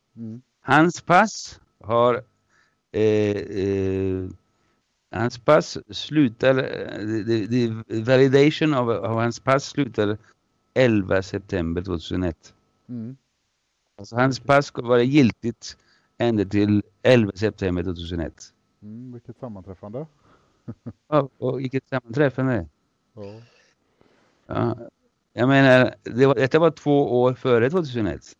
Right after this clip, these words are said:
Speaker 2: Så hur, hur, hur kommer det sig att, att de som gjorde Matrix-filmen skrev på hans pass nine eleven two thousand one? Den skulle varit då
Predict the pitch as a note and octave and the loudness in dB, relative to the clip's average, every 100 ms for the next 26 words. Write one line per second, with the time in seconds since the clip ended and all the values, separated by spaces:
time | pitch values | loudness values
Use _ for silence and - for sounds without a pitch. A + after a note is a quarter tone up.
0 | _ _ _ _ _ _ _ _ - B2 | _ _ _ _ _ _ _ _ -8 -6
1 | B2+ C3+ C#3+ - C#3+ C#3+ C3+ D3 C3+ A#2+ | -4 0 0 0 -2 -2 -2 -2 -2 0
2 | A#2 C#3 A#2+ A#2 A2+ - A2+ A2 - - | 0 2 2 2 0 -4 -4 -4 -8 -4
3 | A2+ A2 A#2 A2+ G#2+ A2+ G2+ G#2+ - G#2 | -2 -2 -2 0 0 0 -2 -4 -6 -4
4 | G2+ G#2 G2+ G2+ _ _ _ _ _ _ | -2 0 0 -2 _ _ _ _ _ _
5 | _ _ _ B2+ - - F#2 F#2+ G2+ G2+ | _ _ _ -18 -8 0 2 2 0 -2
6 | A2+ G2 G#2 - - G2+ E2+ - - - | -2 0 -2 -4 -4 -2 -2 -6 -10 -16
7 | _ _ _ _ _ _ _ _ - G2 | _ _ _ _ _ _ _ _ -14 -10
8 | G2 G#2 F#2+ F#2+ A2 A#2+ A#2 F2 D#2+ G2+ | 0 2 4 2 0 -2 2 2 0 -4
9 | G#2+ A2 A#2+ A2 A#2+ B2+ C#3 E3 E3 D#2 | -6 -6 -6 -6 -4 -2 0 2 0 -4
10 | - _ _ _ _ _ _ _ - G#2+ | -14 _ _ _ _ _ _ _ -6 -4
11 | G#2+ - A#2 G#2+ G#2 - G2+ | -2 0 2 2 -2 -4 -2